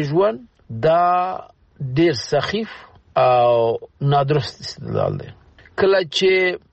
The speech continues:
عربستان سعودي ته یوه ښځه بدون د محرم شرعي د طیارې نه راکته شي، هلته ورته ښځینه پولیسه ولاړه ده او تر کوره پورې رسوي. تر محل د کار چې هغه هلته راغلې ده، رسوي.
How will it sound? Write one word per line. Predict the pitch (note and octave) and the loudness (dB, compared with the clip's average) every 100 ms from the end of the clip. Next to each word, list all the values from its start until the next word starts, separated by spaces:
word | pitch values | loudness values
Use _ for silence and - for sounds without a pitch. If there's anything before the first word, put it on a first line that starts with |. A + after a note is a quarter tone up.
| _ _ _ _ | _ _ _ _
عربستان | C#3+ F3 G3+ F#3 - G#3+ A#3 A3+ | 0 2 2 -2 0 0 0 -4
سعودي | D3+ F#3+ F3+ F#3 G3+ | -2 2 2 2 -4
ته | A3 G#3+ F#3+ F3 E3 D3+ | -4 0 4 4 2 0
یوه | D#3 D#3 D#3+ | 0 2 2
ښځه | D3+ - G#3 F3+ D#3+ D3 C3+ - _ _ | 0 0 0 2 2 2 -2 -16 _ _
بدون | B2 D#3 D#3 G3 G3 | -4 -2 0 0 0
د | F3 | 0
محرم | E3+ D#3 E3+ F#3 F3 | 0 0 0 0 -2
شرعي | D3 F3 D#3+ F3 F#3+ G3 | -2 0 2 2 0 0
د | E3 | -2
طیارې | D3 E3 E3 E3+ G3 | 0 2 2 4 2
نه | F#3 E3+ | 2 2
راکته | F3 F3 A3 A3 A#3 | 2 0 -2 0 0
شي، | F#3+ A3+ G#3 | -2 -4 -2
هلته | G#3 G3 | 0 2
ورته | F#3+ F3 - F3+ F3+ F3 F3+ - - - - | 2 0 0 2 4 2 0 -6 -12 -20 -2
ښځینه | F3 E3 F3+ G3 E3+ | 0 0 0 0 0
پولیسه | F3+ F#3 G3 F#3+ | -2 0 0 0
ولاړه | F3+ F#3 F#3 G#3+ A3+ A3+ | 2 2 2 2 2 0
ده | G#3+ G#3+ _ _ _ | -4 -8 _ _ _
او | D#3+ | -2
تر | C#3+ D3 | 0 -2
کوره | - E3+ D3 | 2 2 2
پورې | C#3+ C3+ C3+ B2 | 0 0 2 0
رسوي. | A2 A2 G#2 - - - - - - | -2 -2 -6 -8 -16 -16 -12 -12 -4
تر | - D#3+ | 0 0
محل | E3+ D#3+ F3 D#3+ | 2 2 0 0
د | E3 | -2
کار | - F#3 F3+ | 0 0 0
چې | D3+ D#3+ | 0 2
هغه | D#3+ D#3+ | 2 2
هلته | F3 E3+ | 0 0
راغلې | D#3+ D#3+ F3 F3+ | 2 2 2 0
ده، | E3 D3 | 0 0
رسوي. | C#3 A#2 B2 A2+ | -2 -2 -4 -4